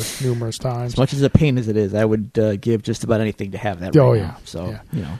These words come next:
Speaker 2: So Lucas will be dearly missed. Uh, but, you know, as, as I said, joy comes in the morning, and quite literally, joy
Speaker 1: Uh,
Speaker 2: <laughs> came in the morning.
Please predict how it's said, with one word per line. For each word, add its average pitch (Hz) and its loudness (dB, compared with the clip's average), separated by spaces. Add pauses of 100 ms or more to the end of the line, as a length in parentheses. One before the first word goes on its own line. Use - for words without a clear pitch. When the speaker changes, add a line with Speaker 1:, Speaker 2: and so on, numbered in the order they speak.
Speaker 2:
So 113 0
Lucas 175 8
will 147 6
be 127 2
dearly 131 4
missed. 123 -4 (580)
Uh, 127 4
but, 233 4 (1300)
you 123 -4
know, 120 -2
as, 127 0 (100)
as 120 0
I 123 4
said, 160 4
joy 160 8
comes 156 4
in 156 6
the 151 6
morning, 156 6
and 131 2 (720)
quite 202 8
literally, 180 8
joy 135 6
Speaker 1:
Uh, 170 8
Speaker 2:
<laughs> - -
came 214 8
in 190 10
the 175 8
morning. 220 8